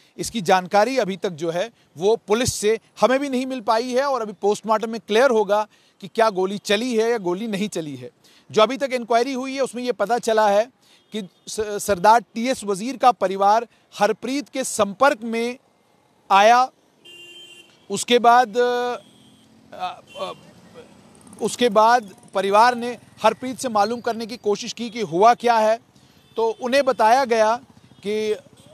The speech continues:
सरदार टीएस वजीर ने फ़्लाइट ली है दो सितंबर को कनाडा, कनाडा के लिए,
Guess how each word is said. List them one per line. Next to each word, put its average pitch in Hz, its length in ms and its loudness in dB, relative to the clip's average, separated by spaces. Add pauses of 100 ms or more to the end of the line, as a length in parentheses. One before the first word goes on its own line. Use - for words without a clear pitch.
(380)
सरदार 226 480 2
टीएस 220 400 -2
वजीर 208 380 -6
ने 247 160 -4
फ़्लाइट 214 420 0
ली 247 160 -10
है 254 120 -2
दो 220 180 -2
सितंबर 233 420 -4
को 220 240 0 (440)
कनाडा, 226 440 4
कनाडा 226 420 0
के 254 180 -8
लिए, 269 280 -4